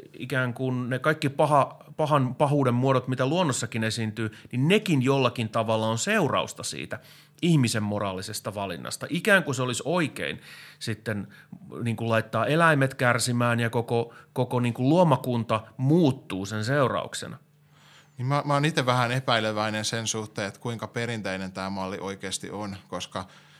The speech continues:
Speaker 2: jos vaikka katsoo sitä Raamatun tekstiä, niin eihän siellä kuvata tällaisia,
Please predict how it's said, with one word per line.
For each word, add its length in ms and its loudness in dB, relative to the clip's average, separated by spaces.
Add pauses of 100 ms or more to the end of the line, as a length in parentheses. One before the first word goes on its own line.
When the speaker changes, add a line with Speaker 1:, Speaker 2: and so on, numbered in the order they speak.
(140)
Speaker 2:
jos 340 -10
vaikka 260 -8
katsoo 380 -4
sitä 140 -6
Raamatun 480 -4
tekstiä, 380 -10
niin 160 -8
eihän 140 -10
siellä 280 -6
kuvata 460 -6
tällaisia, 540 -8